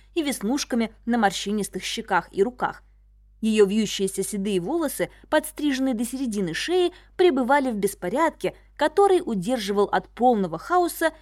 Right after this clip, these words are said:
лишь широкий малахитово-зелёный ободок из бархата. Тётя носила круглые очки и множество украшений, как какая-нибудь сорока.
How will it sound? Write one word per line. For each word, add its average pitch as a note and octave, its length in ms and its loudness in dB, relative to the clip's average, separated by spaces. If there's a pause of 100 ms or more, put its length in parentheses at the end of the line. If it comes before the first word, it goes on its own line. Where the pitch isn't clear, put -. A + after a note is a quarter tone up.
(100)
лишь F4+ 180 6
широкий A3 480 2
малахитово-зелёный F#3+ 1040 0
ободок F#3+ 480 0
из A3+ 100 -4
бархата. F3 520 -2 (680)
Тётя G3 240 4
носила F#3 420 0
круглые F3+ 440 -2
очки - 440 -2 (240)
и F#4+ 80 0
множество G#3 580 0
украшений, F#3+ 680 -2 (180)
как G#3+ 200 0
какая-нибудь F#3 560 0
сорока. B3 500 -2